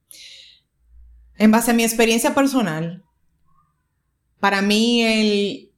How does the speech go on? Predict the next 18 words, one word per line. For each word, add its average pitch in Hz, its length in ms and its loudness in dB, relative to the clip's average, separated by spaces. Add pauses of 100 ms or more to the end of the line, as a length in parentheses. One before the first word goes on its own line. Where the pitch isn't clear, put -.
(140)
fisiculturismo 214 840 2
fue 226 160 2
un 214 140 2
proceso 214 420 -2
a - 20 -4
sí 226 220 -2
mismo 190 440 -2
de 170 220 0
irme 185 280 -2
conociendo, 190 580 -2
de 170 80 -4
ser 170 180 -6
más 170 180 -6
consciente 190 440 -4
de 185 80 -4
mí 190 120 -4
misma, 170 600 -6 (380)
de 175 760 0